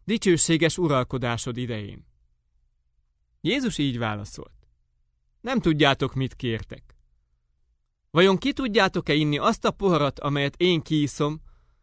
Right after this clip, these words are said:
és meg tudtok-e keresztelkedni azzal a keresztséggel, amellyel én megkeresztelkedem?” Mire ők így feleltek neki: „Meg tudjuk tenni.”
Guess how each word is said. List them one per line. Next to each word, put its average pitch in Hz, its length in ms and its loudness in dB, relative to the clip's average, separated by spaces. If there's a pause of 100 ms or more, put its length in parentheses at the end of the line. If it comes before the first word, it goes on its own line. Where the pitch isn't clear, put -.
(260)
és - 180 -2
meg 247 180 0
tudtok-e 208 440 -2
keresztelkedni 143 1000 -2
azzal 196 320 4
a 170 60 0
keresztséggel, 131 920 -2 (320)
amellyel 185 480 2
én 233 220 2
megkeresztelkedem?” 127 1200 -4 (1400)
Mire 170 300 4
ők 226 200 0
így 160 180 0
feleltek 117 520 -4
neki: - 360 -14 (680)
„Meg - 220 0
tudjuk 135 380 -4
tenni.” 107 440 -10